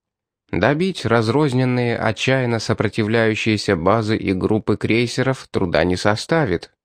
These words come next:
Вот почему исчезли суда тварей.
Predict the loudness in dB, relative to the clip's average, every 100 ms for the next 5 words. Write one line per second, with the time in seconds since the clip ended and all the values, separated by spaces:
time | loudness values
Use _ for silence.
0 | _ _ _ -8 -4 -2 -2 -2 0 0
1 | 2 2 0 0 0 2 0 0 2 2
2 | 0 0 2 2 -2 -6